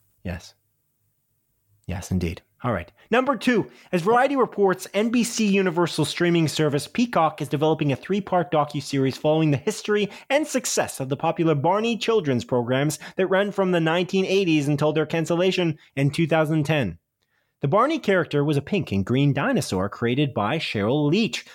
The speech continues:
to spread messages of caring and sharing to children around the world. The series featured actor David Joyner in the Barney suit alongside a cast of mostly children.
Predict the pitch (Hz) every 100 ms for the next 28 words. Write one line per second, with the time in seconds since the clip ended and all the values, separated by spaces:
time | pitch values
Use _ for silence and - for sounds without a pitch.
0 | _ 156 143 190 185 160 180 143 120 113
1 | - 165 175 170 147 139 127 131 123 -
2 | - 185 131 110 101 104 107 110 107 87
3 | 76 _ _ _ - 135 - 190 190 170
4 | - - 180 180 165 - - 156 - 170
5 | 147 151 165 147 190 226 196 151 - -
6 | 175 165 196 185 165 165 160 - 139 151
7 | 151 151 139 139 135 - 127 123 117 -
8 | 120 - 123 - 85